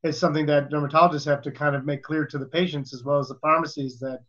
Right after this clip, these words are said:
we are on the front lines for managing discoid lupus, for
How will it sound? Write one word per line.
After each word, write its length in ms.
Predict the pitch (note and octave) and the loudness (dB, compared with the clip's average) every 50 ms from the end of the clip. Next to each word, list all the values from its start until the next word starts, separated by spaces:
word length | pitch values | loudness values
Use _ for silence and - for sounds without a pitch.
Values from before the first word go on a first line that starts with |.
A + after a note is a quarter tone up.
| _ _ _ _ _ _ _ _ _ | _ _ _ _ _ _ _ _ _
we 220 | C#3+ D#3 E3+ F3+ | 0 4 6 8
are 80 | E3+ E3 | 8 10
on 220 | F3+ F3+ D#3+ D3 | 10 8 8 6
the 80 | D3 C#3+ | 2 0
front 240 | - D#3+ D3 C#3+ | 0 0 0 0
lines 240 | C3+ C3+ C3+ C3+ C3+ | 0 -2 -4 -4 -4
for 100 | - D3 | -4 -2
managing 400 | C#3+ C#3+ C#3+ C#3+ C3 C3 C3+ B2+ | 0 2 2 2 2 -2 -4 -4
discoid 320 | C3+ C#3+ C#3+ - D#3 C#3 C3 | -4 -6 -4 -4 -4 -4 -2
lupus, 480 | C#3+ C3+ - - C#3 C3 C3 - - _ | -4 -6 -4 -6 -8 -8 -8 -14 -14 _
for 360 | D3 C#3+ C#3 C3+ C3+ C3 | -6 -4 -4 -4 -6 -8